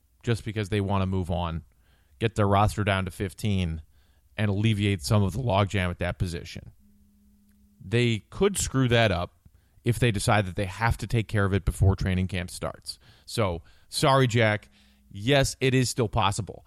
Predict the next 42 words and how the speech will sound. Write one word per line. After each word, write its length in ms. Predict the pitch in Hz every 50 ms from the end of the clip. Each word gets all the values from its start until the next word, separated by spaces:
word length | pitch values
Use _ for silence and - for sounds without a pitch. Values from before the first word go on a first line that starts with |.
| _ -
Having 260 | - 131 135 127 120
said 240 | - 139 127 117 113
that, 300 | 165 185 190 196 190 - - _ _ _ _ _ _ _ _ -
I, 480 | 117 135 139 139 139 143 143 135 120 110 - _ _ -
and 100 | 131 127
I 80 | 120
think 240 | 110 113 127 117 101
many 340 | 104 123 147 151 143 139 135
of 120 | 113 120
the 60 | 110
people 280 | 110 - 131 117 107 117
who 120 | 110 113
are 100 | 113 110
paying 240 | - 123 120 113 110
close 340 | - - - 127 151 151 -
attention 400 | 127 - 135 127 123 107 117 117
to 80 | 104 101
the 80 | 110
moves 240 | 110 117 123 123 107
that 120 | 113 104
they 120 | - 120 113
have 120 | 110 98
made 300 | 104 110 120 120 117 101
this 180 | 92 113 104 -
offseason 720 | 120 117 110 110 - - 117 110 98 101 107 104 101 98 - _ _ _ _ _ _ _ _ _ _ _ -
are 420 | 110 113 113 113 110 110 107 98 - _ _ _ _ _ _ _ _
largely 580 | - 110 113 127 139 156 175 165 147 160 165 151
happy 400 | 127 127 120 110 113 - 117 113
with 200 | 104 104 104 -
what 220 | 98 107 101 -
they've 220 | - 101 101 90 -
done. 300 | - 92 87 78 - - - _ _ _ _ _ _ _ _ _ _ _ _ _ -
Will 340 | - 107 104 143 143 143 143
Coby 340 | - - 143 139 131 135 147
White 380 | 127 117 123 131 139 151 147 - -
end 220 | 127 131 135 131
up 220 | 131 120 107 104
being 480 | - 123 123 131 131 131 131 127 127 120 - _
a 100 | 120 120
reach 420 | 113 101 107 123 135 143 - -
at 120 | 131 - -
seven? 640 | - - 147 139 139 131 127 139 135 135 135 131 123